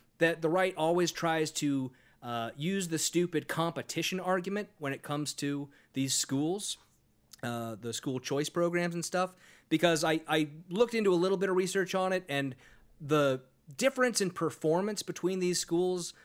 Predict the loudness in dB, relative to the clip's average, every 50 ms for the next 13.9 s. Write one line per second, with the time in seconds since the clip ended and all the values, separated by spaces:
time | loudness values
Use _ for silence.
0 | _ _ -2 0 2 4 4 2 2 0 -2 -2 0 -2 -2 0 0 2 2 2
1 | 0 0 0 0 0 0 0 -2 -6 -4 -2 -2 -2 -2 -2 -4 -4 -4 -6 -6
2 | -10 -16 -20 _ _ -2 -2 -2 -2 0 -2 -4 -4 -4 -6 -4 -2 -2 -2 -2
3 | -2 -6 -8 -6 -6 -6 -6 -6 -10 -12 -14 -14 _ -12 -12 -12 -14 -20 _ _
4 | _ _ _ _ -8 -6 -4 -4 -4 -4 -4 -6 -8 -10 -12 -16 -18 -18 -16 -16
5 | -18 -18 -8 -6 -4 -2 0 0 2 4 4 4 4 4 2 2 0 -2 -6 -6
6 | -6 -6 -8 -8 -10 -12 -14 -14 -12 -12 -14 -12 -14 -16 -18 -20 -20 -20 _ 0
7 | 0 2 2 2 0 -2 -4 -8 -16 -20 -20 -20 -20 -2 0 2 4 4 4 4
8 | 2 2 2 2 2 0 0 2 2 4 4 2 0 -2 0 2 2 4 4 2
9 | 0 -4 -8 -10 -18 _ -16 0 4 4 4 4 2 0 2 2 2 2 2 2
10 | 2 2 2 0 0 -2 -2 -4 -6 -8 -8 -10 -10 -10 -12 -12 -14 -20 -20 -20
11 | _ -6 -6 -6 0 2 2 2 2 2 0 -2 -4 -4 -4 -4 -2 -2 -4 -2
12 | -2 -2 -2 -2 -2 -4 -4 -4 -4 -6 -8 -8 -12 -14 -14 -14 -16 -18 -18 -20
13 | _ _ _ _ _ _ _ _ -6 -2 0 2 2 2 0 -2 -6